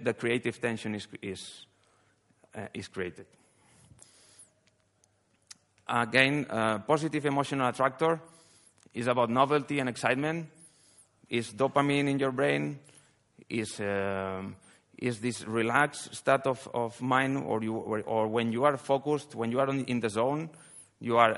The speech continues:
activating this positive emotional attractor. Instead,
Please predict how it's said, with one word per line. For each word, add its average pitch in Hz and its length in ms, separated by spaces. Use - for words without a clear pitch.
activating 113 580
this 107 180
positive 110 460
emotional 104 480
attractor. 98 420
Instead, 131 360